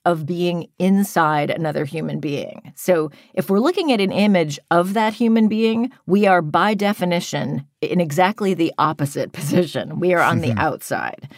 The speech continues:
Speaker 1: So what I, and, and the nineteenth century novels absolutely give us that sense of interiority. We move in and out of people's minds all the time. And there's also often a narrator with a specific personality who,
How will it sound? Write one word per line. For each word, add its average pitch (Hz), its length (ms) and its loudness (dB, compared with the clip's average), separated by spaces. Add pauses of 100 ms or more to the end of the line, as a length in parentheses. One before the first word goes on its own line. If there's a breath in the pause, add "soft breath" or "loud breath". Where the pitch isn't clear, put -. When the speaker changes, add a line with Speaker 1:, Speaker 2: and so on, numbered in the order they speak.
(420 loud breath)
Speaker 1:
So 214 480 2 (480 soft breath)
what 214 200 4
I, 233 120 2 (340)
and, 208 180 4
and 214 340 4
the 185 180 2
nineteenth 233 360 2
century 175 260 2
novels 156 400 2
absolutely 170 840 0
give 147 200 0
us 143 180 -4
that - 200 -2
sense - 480 -6
of - 140 0
interiority. 123 840 -2
We 160 140 0
move 165 320 0
in 226 160 4
and 240 100 4
out 196 160 2
of 185 100 0
people's 160 380 0
minds 190 600 2 (260 soft breath)
all 247 220 4
the 220 100 -6
time. 220 500 -2
And 196 140 4
there's 196 160 2
also 196 360 0
often 196 340 0
a 202 60 4
narrator 180 600 2
with 143 180 -2
a 151 60 0
specific 151 500 -4
personality 151 680 0
who, 156 300 0